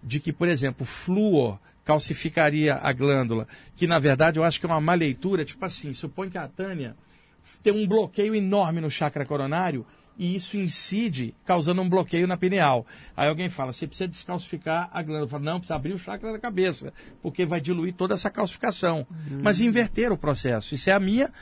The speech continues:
Speaker 1: visão enquanto sensitivo, estudando, e isso na prática também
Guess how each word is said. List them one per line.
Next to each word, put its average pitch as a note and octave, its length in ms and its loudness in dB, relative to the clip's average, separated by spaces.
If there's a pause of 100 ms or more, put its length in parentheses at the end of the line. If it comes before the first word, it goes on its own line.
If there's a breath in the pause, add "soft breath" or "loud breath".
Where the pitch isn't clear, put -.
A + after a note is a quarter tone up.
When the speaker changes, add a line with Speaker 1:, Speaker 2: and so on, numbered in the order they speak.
(180 loud breath)
Speaker 1:
visão F3+ 420 4
enquanto G#3+ 300 0
sensitivo, G#3 680 -4
estudando, F#3 600 -2 (360 loud breath)
e D#3 160 2
isso F#3 220 0
na G3+ 140 2
prática E3 480 2
também E3 400 -2